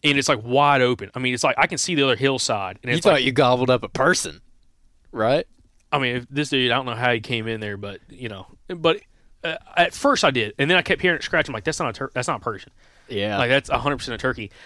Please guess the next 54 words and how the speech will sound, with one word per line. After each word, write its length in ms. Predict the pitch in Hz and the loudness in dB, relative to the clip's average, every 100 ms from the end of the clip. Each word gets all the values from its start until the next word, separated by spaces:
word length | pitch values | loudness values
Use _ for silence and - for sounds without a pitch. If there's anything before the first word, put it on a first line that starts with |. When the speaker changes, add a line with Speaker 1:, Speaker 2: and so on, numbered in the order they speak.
| - | -2
Speaker 1:
But 80 | 156 | 0
it 40 | |
was, 120 | 165 151 | 2 0
like, 80 | |
the 60 | 127 | -4
loudest 500 | 117 131 156 165 143 | -2 0 0 -2 -4
scratching 480 | - 135 127 - 117 | -6 -2 -2 -2 -6
I've 120 | 104 | -6
ever 240 | 117 110 | -6 -6
heard. 380 | 98 101 90 - - _ _ | -8 -10 -14 -18 -20 _ _
Speaker 2:
Mm-hmm. 220 | 135 104 107 | -16 -10 -6
Speaker 1:
Just, 320 | 139 - 165 | -4 -4 0
like, 180 | 127 - | -2 -2
cr-, 300 | - - 143 | -16 -10 -6
like, 200 | 127 - | -6 -6
crazy 680 | - - 190 180 175 143 | -14 -10 -2 0 0 0
loud 260 | 135 117 113 | 0 0 -4
scratching 360 | - 117 117 | -6 -6 -6
in 60 | 110 | -12
the 60 | 104 | -10
hardwoods. 500 | 113 113 104 92 - - - - _ _ _ _ _ | -10 -10 -10 -12 -16 -20 -20 -20 _ _ _ _ _
And 240 | 127 131 131 | -2 0 0
it's 160 | 139 - | 0 0
like, 240 | 135 - _ _ 139 | -2 -4 _ _ -2
again, 200 | 160 131 | 2 2
if 80 | 143 | 2
I'm 120 | 160 | 0
facing 600 | - 185 180 165 127 113 | 2 2 2 -2 -4 -6
twelve 240 | - 156 135 | 0 0 0
o'clock, 440 | - 147 127 - | -4 0 0 -2
it's 160 | 131 - | -6 0
at, 140 | 131 | 0
like, 200 | 117 117 - _ _ _ _ _ - | -2 -8 -10 _ _ _ _ _ 0
at 140 | 135 | 0
first 240 | - 247 | 2 2
I 80 | 113 | 2
thought 320 | 107 - 185 | -2 0 2
it 100 | 190 | 2
was 120 | 156 127 | 0 -4
at 120 | 123 | -4
my 80 | 113 | -6
three 280 | 151 151 | 0 0
o'clock, 260 | 131 117 104 | 0 -2 -4
but 100 | - | -4
it 80 | 131 | -6
turned 160 | 143 127 | -2 0
out 60 | |
it 40 | 120 | 0
was, 80 | |
like, 120 | 117 113 | -2 -8
my 120 | 104 | -6
five, 440 | - 123 113 113 | 0 2 2 0
five 280 | - 117 104 | 2 2 2
thirty. 420 | - 110 95 - | -2 -4 -6 -16